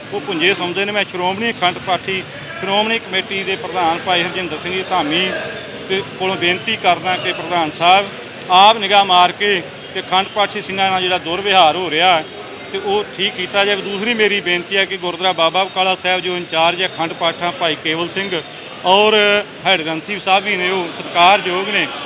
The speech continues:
ਪਰ ਜਿਹੜਾ ਉਹਨਾਂ ਮਾੜਾ ਪ੍ਰਬੰਧ ਗੁਰਦੁਆਰਾ ਬਾਬਾ ਬਕਾਲਾ ਸਾਹਿਬ ਇਹ ਕੀਤਾ ਹੋਇਆ, ਸਾਡਾ ਇੱਕ ਬਿੱਲ ਤੇ ਇੱਕ ਨਾਗਾ, ਜਦੋਂ ਮਰਜ਼ੀ ਸਾਡੇ ਕੋਲ ਸਟੇਟਮੈਂਟਾਂ ਲੈ ਲਏ, ਅਸੀਂ ਮੈਨੇਜਰ ਸਾਹਿਬ ਨੂੰ ਸਟੇਟਮੈਂਟਾਂ ਦਿੱਤੀਆਂ ਨੇ।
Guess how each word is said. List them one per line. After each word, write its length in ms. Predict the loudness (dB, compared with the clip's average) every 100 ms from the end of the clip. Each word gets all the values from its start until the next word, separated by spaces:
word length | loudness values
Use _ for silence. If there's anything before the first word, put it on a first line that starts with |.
| -10 -12 -12 -12 -12 -12 0
ਪਰ 140 | 2 4
ਜਿਹੜਾ 320 | 4 6 6
ਉਹਨਾਂ 180 | 6 4
ਮਾੜਾ 300 | 6 6 4
ਪ੍ਰਬੰਧ 340 | 2 -4 -2
ਗੁਰਦੁਆਰਾ 360 | -4 -6 -2 -2
ਬਾਬਾ 320 | 0 0 -2
ਬਕਾਲਾ 280 | -2 -4 -2
ਸਾਹਿਬ 220 | 0 0
ਇਹ 60 | -2
ਕੀਤਾ 320 | -6 -2 2
ਹੋਇਆ, 380 | 6 6 4 2 -10 -18 -14 0
ਸਾਡਾ 300 | 2 6 4
ਇੱਕ 280 | 4 2 0
ਬਿੱਲ 240 | 0 0
ਤੇ 280 | 0 0 0
ਇੱਕ 120 | -2
ਨਾਗਾ, 360 | 0 0 2 0
ਜਦੋਂ 240 | 0 -2
ਮਰਜ਼ੀ 320 | 0 0 0 0
ਸਾਡੇ 220 | 0 0
ਕੋਲ 100 | -6
ਸਟੇਟਮੈਂਟਾਂ 600 | -4 -4 -4 -4 0 2
ਲੈ 160 | 2 2
ਲਏ, 180 | 2
ਅਸੀਂ 160 | 2 -2
ਮੈਨੇਜਰ 280 | -4 -6 -6
ਸਾਹਿਬ 140 | -6 -6
ਨੂੰ 80 |
ਸਟੇਟਮੈਂਟਾਂ 460 | -6 -8 -6 -6 -6
ਦਿੱਤੀਆਂ 340 | -8 -6 -4
ਨੇ। 120 | -2